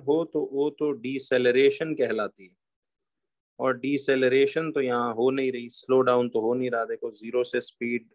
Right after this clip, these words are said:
two point eight पे चली गई, फिर फ़ाइव पॉइंट वन पे चली गई, फिर सेवन पे चली गई, ये decelerate तो नहीं कर रहा,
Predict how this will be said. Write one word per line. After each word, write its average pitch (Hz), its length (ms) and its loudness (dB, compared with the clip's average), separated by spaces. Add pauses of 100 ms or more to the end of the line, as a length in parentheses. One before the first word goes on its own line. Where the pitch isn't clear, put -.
(340)
two 120 160 -2
point 117 200 0
eight 120 220 -2
पे 123 80 -4
चली 117 280 -2
गई, 113 180 -4
फिर 110 180 -4
फ़ाइव 113 340 -2
पॉइंट 117 180 -2
वन 113 240 -2
पे 117 120 -6
चली 117 280 -4
गई, 113 180 -6
फिर 107 180 -6
सेवन 117 340 -2
पे 117 100 -6
चली 107 260 0
गई, 107 120 -12 (680)
ये 117 120 4
decelerate 131 600 2
तो 127 60 0
नहीं 120 160 0
कर 95 160 -2
रहा, 85 140 -12